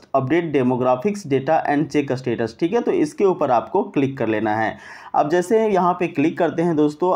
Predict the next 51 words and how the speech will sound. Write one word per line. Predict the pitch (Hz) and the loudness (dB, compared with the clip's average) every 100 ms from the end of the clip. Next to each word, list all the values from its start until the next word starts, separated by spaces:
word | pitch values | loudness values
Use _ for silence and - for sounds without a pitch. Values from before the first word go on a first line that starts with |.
| - | 2
आपकी | 127 131 147 143 | 0 0 -2 0
स्क्रीन | 170 170 | 0 0
के | 165 | 0
ऊपर | 160 160 | 0 0
नया | 123 127 | 2 2
पेज | 139 165 151 | 2 0 2
आ | 139 | 2
जाएगा। | 139 151 147 160 | 4 2 2 2
यहाँ | 120 139 | 2 0
पे | 151 156 | -2 -2
कह | 139 135 | -2 0
रहा | 127 147 | 2 0
है, | 214 143 | 0 0
"Welcome | 127 127 160 170 | 0 0 -2 -2
to | 185 180 | -2 0
my | 131 117 | 2 2
Aadhaar" | 143 - 107 107 113 123 165 - - - 135 | 2 2 2 2 2 4 2 -2 -18 -6 -2
और | 156 | -2
फिर | - 208 | 0 2
नीचे | 190 185 175 | 0 2 0
कह | 160 | 2
रहा | 156 170 | 2 4
है, | 170 | 4
"Login", | 135 113 107 110 107 | 4 2 0 -2 -4
ठीक | 127 | -2
है? | 190 381 - - - | -2 -2 -10 -8 -6
तो | |
simply | 170 185 190 226 | 0 0 2 2
login | 196 151 160 | 4 4 4
वाले | 190 160 165 | 2 4 2
बटन | 151 139 135 | 0 0 0
के | 131 | 2
ऊपर | 147 147 | 0 2
आपको | 143 123 - 214 | 2 0 0 -2
क्लिक | 214 135 131 | 0 -2 0
कर | 127 117 | -2 0
लेना | 113 110 | 0 0
है, | 110 104 | -2 -2
ठीक | 147 | -2
है? | 311 165 - - - | 0 -2 -4 -20 -2
अब | 165 165 | 0 2
जैसे | 185 185 220 | 0 2 4
ही | |
आप | 220 208 | 4 2
लॉगिन | 175 147 180 202 | 2 2 2 2
करते | 170 131 151 | 0 0 0
हैं | 156 | 0
दोस्तों, | 135 139 139 180 | 0 -2 0 2
यहाँ | 143 123 165 190 | 2 2 0 0
पे | 185 | 0
देखिए, | 156 151 185 180 185 | 0 -2 2 4 4